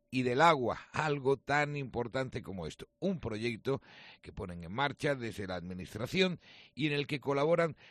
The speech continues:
distintas instituciones, entre ellas instituciones académicas como la Universidad de Granada. Uno de sus profesores, que trabaja en este proyecto,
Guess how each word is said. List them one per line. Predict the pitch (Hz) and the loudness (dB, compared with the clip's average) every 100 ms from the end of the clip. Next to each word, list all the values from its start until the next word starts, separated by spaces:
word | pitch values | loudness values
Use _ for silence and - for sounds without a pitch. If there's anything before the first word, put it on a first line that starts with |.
| - | -18
distintas | 113 135 - - 208 180 143 - | -8 -8 -4 -2 0 0 -2 -4
instituciones, | 110 - 69 95 156 170 127 | -10 -12 -14 -6 0 0 -2
entre | 85 80 80 | -8 -10 -8
ellas | 101 107 - | -4 -4 -6
instituciones | 98 82 80 78 90 90 | -10 -10 -10 -8 -8 -6
académicas | 131 143 143 135 131 143 147 | -4 0 0 0 -2 -2 -2
como | - 131 131 | -4 -4 0
la | 131 | 2
Universidad | 120 120 113 113 - 101 101 | 0 -2 -4 -6 -6 -4 -2
de | 92 | -2
Granada. | 92 104 139 127 90 - - - - - | -4 -4 -2 0 -2 -6 -16 -20 -20 4
Uno | 214 247 | 6 8
de | 220 | 6
sus | - 104 | 2 -6
profesores, | - 131 127 131 120 139 - | -4 -4 -2 0 2 0 -2
que | - | -12
trabaja | - - 110 - - | -12 -2 0 0 -6
en | 65 | -12
este | 58 - 57 | -14 -14 -10
proyecto, | 69 101 95 78 101 | -4 -2 -2 0 -2